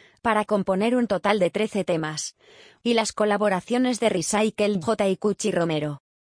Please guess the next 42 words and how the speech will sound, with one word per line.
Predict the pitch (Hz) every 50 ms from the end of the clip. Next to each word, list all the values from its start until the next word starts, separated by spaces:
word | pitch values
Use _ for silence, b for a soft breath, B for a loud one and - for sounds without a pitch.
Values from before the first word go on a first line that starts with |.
| _ _ _ _ _ _ -
De | 226 214 233 226
nuevo | 226 247 269 269 240 233
Natos | 214 196 202 - 202 190 - 208
y | 190
Waor | 165 160 196 202 220 220 196
superaban | - 214 190 - 175 160 175 196 214 220 208
el | 202 196 185
millón | 180 170 170 160 202 214 220
de | 196 180
streams | - - 180 208 202 208 -
en | - 202 190
sus | - 214 190 -
primeras | - 190 196 190 214 226 240 220 180
veinticuatro | 208 202 196 190 - 185 - - 208 233 247 - 277 220 185
horas | 185 190 196 190 -
con | - 208 185 185
Luna | 190 208 214 196 180
Llena, | 175 208 185 180 175 156 151 147 139 - _ B B B B B B B B B B B B B B B B
siendo | B - - 254 254 262 262 262
su | - 214 185
último | 196 226 202 - 233 226 202 190
trabajo | - 180 170 170 190 196 - 214 196
el | 190 180 165
disco | 208 247 - - 254 233
de | 190 175
rap | 156 180 185 196 -
más | 190 202 233 226
escuchado | 247 233 - - 196 180 - - 220 220 196 202
en | 190 180 175
España | 160 156 - - 202 214 220 226 208 185 170
el | 165 160 151
día | 208 214 220 208
de | 196 208
su | 196 - 214
lanzamiento | 208 196 185 170 - 156 160 170 196 220 214 - 220
en | 202 185 180
la | 165 156
historia | 156 147 - - 214 208 233 208
de | 185 196
las | 190 185 180 -
plataformas | - 180 165 - 170 - - 208 214 208 208 190 185 -
digitales, | 214 185 - 185 180 - 185 175 156 147 147 147 - - -